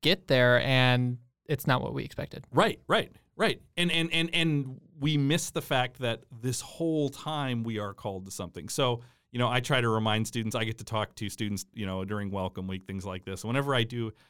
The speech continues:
Speaker 2: I always remind them that, like, your calling is, you know, the, the job that you have out there, but your calling is also,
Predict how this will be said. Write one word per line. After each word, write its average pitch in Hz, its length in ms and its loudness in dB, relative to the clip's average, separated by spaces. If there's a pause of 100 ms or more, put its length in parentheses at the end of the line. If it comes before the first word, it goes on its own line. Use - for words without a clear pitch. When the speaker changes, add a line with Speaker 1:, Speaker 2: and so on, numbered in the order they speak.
(260)
Speaker 2:
I 110 120 0
always 123 240 0
remind 113 340 0
them 107 140 -4
that, 98 160 -6
like, 98 240 -6 (200)
your 117 160 -6
calling 135 480 -2
is, 110 600 -4
you 104 100 -8
know, 95 220 -6
the, 95 280 -6
the 110 140 -4
job 117 380 0
that 120 80 -2
you 110 140 -4
have 113 240 -2
out 117 200 -2
there, 101 180 -6
but 120 200 -6
your 139 140 -6
calling 156 480 -6
is 120 200 -8
also, 117 680 -6